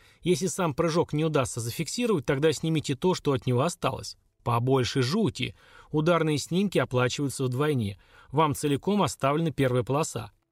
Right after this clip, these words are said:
Кровь из носа. Нужно опередить конкурентов. Жмите. Тут недалеко». Темп был задан. Через двадцать минут они прибыли на место событий.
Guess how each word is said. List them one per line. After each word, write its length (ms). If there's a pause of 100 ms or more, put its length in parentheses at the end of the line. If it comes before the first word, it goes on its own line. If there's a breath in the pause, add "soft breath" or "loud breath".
(100)
Кровь 360
из 160
носа. 520 (100)
Нужно 320
опередить 400
конкурентов. 720
Жмите. 540 (160)
Тут 180
недалеко». 480 (1400)
Темп 280
был 220
задан. 460 (440 soft breath)
Через 260
двадцать 340
минут 260
они 200
прибыли 340
на 140
место 280
событий. 600